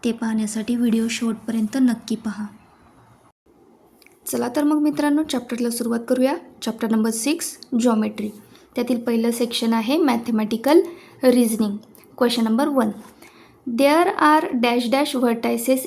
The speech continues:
in the given figure." ओके, बघा या ठिकाणी एक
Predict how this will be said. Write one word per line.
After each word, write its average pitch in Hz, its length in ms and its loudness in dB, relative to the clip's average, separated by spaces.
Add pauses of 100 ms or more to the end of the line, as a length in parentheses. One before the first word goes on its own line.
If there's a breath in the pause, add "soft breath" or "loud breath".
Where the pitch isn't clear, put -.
(120)
in 233 140 4
the 247 100 4
given 240 300 4
figure." 214 320 -6 (480)
ओके, 294 360 -6 (200 loud breath)
बघा 233 200 0
या 233 180 2
ठिकाणी 233 440 0 (160)
एक 247 300 0